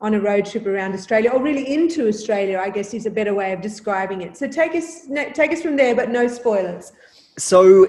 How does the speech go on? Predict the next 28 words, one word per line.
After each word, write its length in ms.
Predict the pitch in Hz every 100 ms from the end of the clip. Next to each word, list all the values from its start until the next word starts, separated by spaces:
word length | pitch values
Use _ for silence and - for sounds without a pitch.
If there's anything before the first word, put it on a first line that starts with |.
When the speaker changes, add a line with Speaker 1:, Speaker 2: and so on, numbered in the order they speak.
| -
Speaker 2:
it 160 | 190 190
unfolds 400 | 180 190 226 156
in 120 | 139
two 260 | - 156 135
different 280 | - 117
timelines. 480 | - 101 92 85 90
We 80 | 101
have 120 | 104
a 40 | 101
then 340 | 95 131 165
timeline 680 | 151 143 131 120 110 110 110
and 100 | 104
a 40 |
now 260 | 95 92 87
timeline. 560 | - 87 85 82 76
In 120 | 85 95
the 80 |
then 200 | 101 147
timeline, 800 | 175 151 147 120 113 107 104 104
we 100 | 117
meet 220 | 101 98
Simon, 580 | - 143 151 147 139 127
who 220 | 113 104
is 180 | 104 92
a 240 | 107 101 -
honest 260 | 170 160 -
student. 540 | - 139 131 127 123
He's 540 | - 113 107 107 101